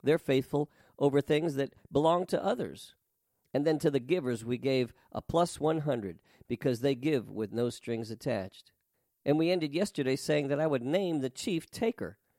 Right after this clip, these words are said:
Well, you ready? I'm gonna tell you who the chief taker is. It's Satan himself.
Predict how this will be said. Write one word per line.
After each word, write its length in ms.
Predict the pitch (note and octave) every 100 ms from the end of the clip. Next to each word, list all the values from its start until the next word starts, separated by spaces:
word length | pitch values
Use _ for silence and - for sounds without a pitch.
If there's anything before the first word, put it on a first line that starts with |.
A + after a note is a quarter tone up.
| _
Well, 100 | A2+
you 120 | C#3+ C#3+
ready? 380 | D3+ F#3 A#3 - _ -
I'm 100 | G#3+
gonna 140 | D#3
tell 160 | - D#3
you 100 | C3+
who 100 | D3+
the 120 | B2
chief 340 | - F3+ C#3
taker 340 | - G3 F#3+ A2+
is. 240 | A#2+ C#3 _ _ _ -
It's 320 | C#3 - -
Satan 360 | A3+ G#3+ C3 C3+
himself. 680 | D#3 C#3+ G#3 F3+ G#2+ -